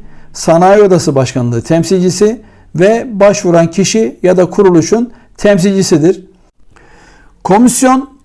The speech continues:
üye tam sayısının yarısının bir fazlasıyla toplanır. Kararlarını oy çokluğuyla alırlar. Çekimser oy kullanamazlar.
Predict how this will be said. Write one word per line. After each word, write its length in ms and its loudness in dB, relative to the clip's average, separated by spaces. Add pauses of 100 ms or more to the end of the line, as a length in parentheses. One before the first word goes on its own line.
(180)
üye 240 2
tam 220 0
sayısının 420 0
yarısının 520 2
bir 160 2
fazlasıyla 600 0
toplanır. 720 -2 (500)
Kararlarını 580 2
oy 300 2
çokluğuyla 560 0
alırlar. 420 -2 (300)
Çekimser 580 2
oy 300 0
kullanamazlar. 840 0